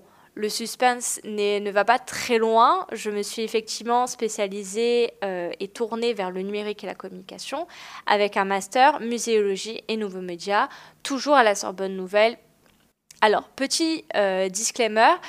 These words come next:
ce master se nomme aujourd'hui Musée et nouveaux médias. Par contre, il forme toujours des futurs professionnels de la culture,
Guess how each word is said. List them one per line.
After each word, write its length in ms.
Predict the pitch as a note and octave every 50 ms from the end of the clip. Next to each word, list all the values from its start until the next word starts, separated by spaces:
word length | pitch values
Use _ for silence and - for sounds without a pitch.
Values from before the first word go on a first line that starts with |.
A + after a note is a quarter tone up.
| - - - - - - -
ce 280 | - - - B3 A#3 A3+
master 580 | A3+ B3 B3+ B3+ - - D#4 D#4+ D#4 C#4+ C4
se 140 | - - A#3+
nomme 220 | A3 A3+ A3+ A3+
aujourd'hui 380 | G#3+ G#3 G#3 G3 G3+ F#3+ F#3+ G3
Musée 600 | F#3+ G#3 A#3+ C#4 C#4 A#3+ A#3+ C4+ C#4 C#4 C4+ - - -
et 80 | G3+
nouveaux 180 | G3+ G3 F#3 F#3
médias. 520 | F#3 F#3 F3+ F3 F#3+ G#3+ A3+ C#4 D#4 D#4
Par 240 | - - A3 G3+ -
contre, 180 | - B3+ C#4 A#3
il 80 | A3 -
forme 260 | - G#3+ G3 G3 F#3
toujours 460 | - - B3 A#3+ G#3 A3 B3 C#4 D4
des 320 | B3 G#3 G3+ G3 F#3+ F#3+
futurs 720 | F#3 F#3+ - - B3+ - - - - C4+ C#4 C#4 - -
professionnels 600 | - - - A#3 G#3+ A3+ G#3 - - G#3+ G#3 G3
de 100 | F#3 F#3+
la 140 | F3+ F3+ F3+
culture, 600 | F3+ - F#3 E3 - - - B3+ C4 C#4+ D#4+ D#4+